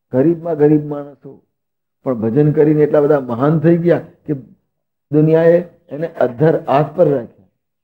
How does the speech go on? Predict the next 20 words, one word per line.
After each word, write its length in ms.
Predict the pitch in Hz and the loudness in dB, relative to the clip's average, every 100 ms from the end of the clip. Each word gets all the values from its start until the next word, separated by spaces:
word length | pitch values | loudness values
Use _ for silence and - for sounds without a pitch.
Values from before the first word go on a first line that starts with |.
| _ _ | _ _
હાથ 160 | 127 143 | -14 -14
પર 100 | - | -18
રાખ્યા, 160 | 131 _ _ _ _ _ | -18 _ _ _ _ _
નીચે 240 | 117 143 | -8 -6
નથી 220 | 139 139 147 | -6 -8 -12
ઉતરવા 540 | 127 _ 113 117 104 | -12 _ -14 -14 -14
દીધા. 260 | 92 _ _ _ _ _ _ _ | -20 _ _ _ _ _ _ _
પુનિત 300 | 135 160 156 | -2 -2 0
મહારાજ 320 | 143 120 101 _ _ _ _ _ _ _ _ _ _ _ _ | 0 0 -6 _ _ _ _ _ _ _ _ _ _ _ _
પેલા 160 | 123 127 | -10 -4
બીડીઓ 400 | 127 123 139 127 | -2 2 4 4
વાળતા, 320 | 120 113 _ _ _ _ _ _ _ - | 0 -8 _ _ _ _ _ _ _ -18
બીડી 180 | 127 131 | -16 -10
બનાવते, 420 | 113 110 _ _ _ _ _ _ _ _ _ _ _ _ _ _ _ _ _ _ _ 113 | -12 -12 _ _ _ _ _ _ _ _ _ _ _ _ _ _ _ _ _ _ _ _
लेकिन 220 | 113 117 | -14 -6
भजन 240 | 117 131 | -2 -2
करना 300 | 131 139 139 | 0 -2 -2
शुरू 220 | 131 135 143 | -2 -4 0
कर 180 | 143 | 0
दिया 240 | 151 156 | 2 0